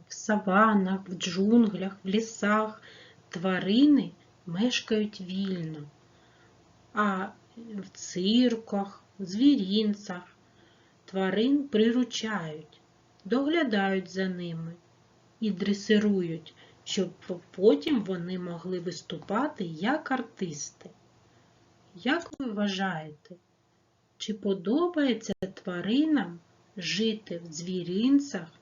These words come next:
та цирках? Поговоріть про це з батьками і скажіть своїм, і вискажіть свої міркування. А я на цьому кажу вам дякую за увагу.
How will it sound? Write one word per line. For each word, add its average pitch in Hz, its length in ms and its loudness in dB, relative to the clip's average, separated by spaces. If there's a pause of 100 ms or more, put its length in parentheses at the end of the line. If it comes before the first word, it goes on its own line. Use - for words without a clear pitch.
(300)
та 180 140 -8
цирках? - 760 -6 (1400)
Поговоріть 196 720 0
про 214 140 0
це 190 240 -2
з 170 80 -8
батьками 175 760 -6 (720)
і 208 180 -2
скажіть 196 760 -4 (200)
своїм, 190 560 2
і 196 140 -2
вискажіть 226 560 2
свої 190 320 -2
міркування. 170 920 -2 (680)
А 170 100 -6
я 175 240 -4
на 330 160 4
цьому 190 560 0
кажу 175 460 -6
вам 165 140 -16 (680)
дякую 226 440 -2
за 170 160 -6
увагу. 226 760 -4